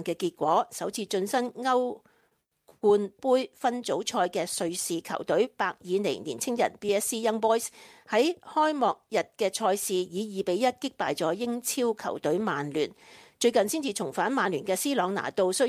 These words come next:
然出戰兩場已經射入個人嘅第三個入球，不過伯爾尼年青人隊喺賽事九十五分鐘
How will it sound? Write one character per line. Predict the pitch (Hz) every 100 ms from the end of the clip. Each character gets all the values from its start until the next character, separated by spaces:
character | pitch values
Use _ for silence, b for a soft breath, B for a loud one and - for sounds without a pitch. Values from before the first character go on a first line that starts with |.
| 240
然 | -
出 | -
戰 | 262 190 190
兩 | 143 151 190
場 | 202 117
已 | 160
經 | 196 240
射 | 247 180
入 | 175 156
個 | - 175
人 | 175 131
嘅 | 147 175
第 | 139
三 | - - 226 226
個 | 185
入 | 175 -
球， | - - - B B B
不 | -
過 | - 220
伯 | -
爾 | 208
尼 | 190 208 190 147
年 | 160 160
青 | 311
人 | 277 131
隊 | 175 202
喺 | 262 202 -
賽 | 202
事 | 190 170
九 | - - 190
十 | 233
五 | 151 190
分 | 240
鐘 | 247 269